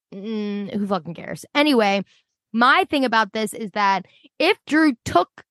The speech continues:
the shot in the dark and Brando was a, was lying the entire time. So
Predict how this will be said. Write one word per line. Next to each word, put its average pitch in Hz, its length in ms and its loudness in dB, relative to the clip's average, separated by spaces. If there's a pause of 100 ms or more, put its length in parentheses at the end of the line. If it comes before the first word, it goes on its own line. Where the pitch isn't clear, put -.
the 185 560 0
shot 214 160 2
in 180 80 -6
the 208 40 -2
dark 170 340 -2 (640)
and 233 500 2 (260)
Brando 415 320 2
was 320 160 -2
a, 240 120 2 (200)
was 226 240 -4
lying 233 440 2
the 190 100 -6
entire 190 400 -2
time. 175 560 -6 (560)
So 277 400 2